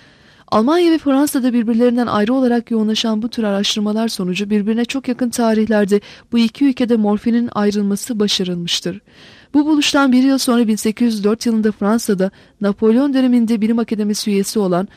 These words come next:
ordunun gelir gider işlerine bakan kimyacı Armand Seguin,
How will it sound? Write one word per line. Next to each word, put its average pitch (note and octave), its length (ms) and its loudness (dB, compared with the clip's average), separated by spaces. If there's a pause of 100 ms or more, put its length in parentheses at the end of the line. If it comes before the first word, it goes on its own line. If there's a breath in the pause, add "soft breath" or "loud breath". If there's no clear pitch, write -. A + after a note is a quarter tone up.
(120)
ordunun G#3+ 460 0
gelir G#3+ 240 2
gider A3 320 0
işlerine A3+ 460 0
bakan A#3 300 0
kimyacı A3 500 0
Armand G#3 420 0
Seguin, G3 540 -2